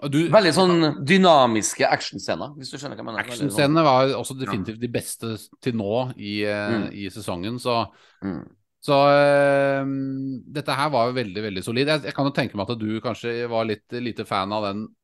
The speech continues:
Speaker 1: akkurat det siste som skjedde, hvis jeg, hvis jeg ikke tar
Speaker 2: Mm.
Speaker 1: feil. Altså, når, når de liksom, "Ja, let's
Speaker 2: Riktig.
Speaker 1: go on an adventure and have fun",
Speaker 2: Ja.
Speaker 1: liksom.
Speaker 2: Ja, bare lufta i ballongen bare ramla ut, og så,
Speaker 1: Ja.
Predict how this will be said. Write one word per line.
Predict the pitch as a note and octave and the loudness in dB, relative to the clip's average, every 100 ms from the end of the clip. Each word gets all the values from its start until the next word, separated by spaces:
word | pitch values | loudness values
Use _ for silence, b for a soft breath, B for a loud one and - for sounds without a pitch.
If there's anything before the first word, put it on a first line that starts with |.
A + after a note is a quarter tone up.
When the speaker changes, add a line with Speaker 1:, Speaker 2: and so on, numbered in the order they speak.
| _ _ - | _ _ -6
Speaker 1:
akkurat | A#2+ - - C3+ | -6 -6 -2 -2
det | C#3 | -2
siste | - D#3+ - | -2 -4 -4
som | A2+ | -2
skjedde, | B2 B2 G3 | 0 2 2
hvis | E3 | 4
jeg, | C#3+ C#3 C3+ | 4 4 2
hvis | B2+ | -2
jeg | B2+ | -2
ikke | G3+ | 0
tar | D#3+ | 2
Speaker 2:
Mm. | |
Speaker 1:
feil. | D#3+ | 2
Altså, | E3+ C#3+ | 0 0
når, | C#3 C3+ | 0 0
når | C#3 B2+ | 2 0
de | C3+ | 2
liksom, | B2+ B2+ A#2 b b b _ _ | 0 0 -4 b b b _ _
"Ja, | E3+ | 0
let's | G#3 G#3 | 2 2
Speaker 2:
Riktig. | C3+ | 2
Speaker 1:
go | F3 F3+ | 4 4
on | F3 | 4
an | E3+ | 2
adventure | E3 E3 C#3+ - C3 A2+ G#2+ | 0 -2 -4 -6 -6 -6 -6
and | G#2+ G#2 | -6 -4
have | G#2+ | -2
fun", | C#3 C3 | 0 0
Speaker 2:
Ja. | F#2+ | -4
Speaker 1:
liksom. | F#2 G2+ E2+ - _ | -8 -10 -12 -16 _
Speaker 2:
Ja, | C#3 | 4
bare | C#3+ C3 A#2+ A#2+ A#2+ A#2 | 6 6 6 6 6 4
lufta | C3 C#3 C#3 - G#2+ | 2 0 -2 2 2
i | |
ballongen | A2+ B2 G#2+ F#2+ | 4 2 2 0
bare | A2+ G#2 | 0 2
ramla | A2 A2 F#2 E2+ | 2 0 -2 -6
ut, | - | -10
og | G#2 | -10
så, | - A2 G2+ | -2 0 -2
Speaker 1:
Ja. | F#2+ | -4